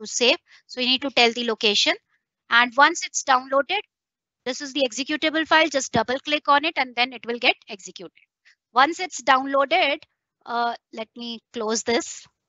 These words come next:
<sighs> Okay, so once it's downloaded, you need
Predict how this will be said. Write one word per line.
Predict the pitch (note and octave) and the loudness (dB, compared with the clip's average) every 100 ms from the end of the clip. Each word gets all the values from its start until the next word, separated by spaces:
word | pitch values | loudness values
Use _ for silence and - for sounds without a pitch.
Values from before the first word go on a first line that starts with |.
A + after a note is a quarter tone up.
| _ _ _ _ _ _ C#4+ | _ _ _ _ _ _ -14
<sighs> | C#4 - - - | -12 -14 -18 -10
Okay, | G#3+ - G3 - - | -10 -8 -10 -12 -6
so | - C#4+ | 2 6
once | D#4 F4 | 6 6
it's | G#4 - - | -2 -2 2
downloaded, | C4+ C#4 C#4+ D4+ D4 B3+ E4 _ _ - | 2 4 4 6 6 2 -2 _ _ -16
you | B3 D4 E4 D#4 - _ | -8 -6 -4 -6 -12 _
need | C4 C#4 | -6 -6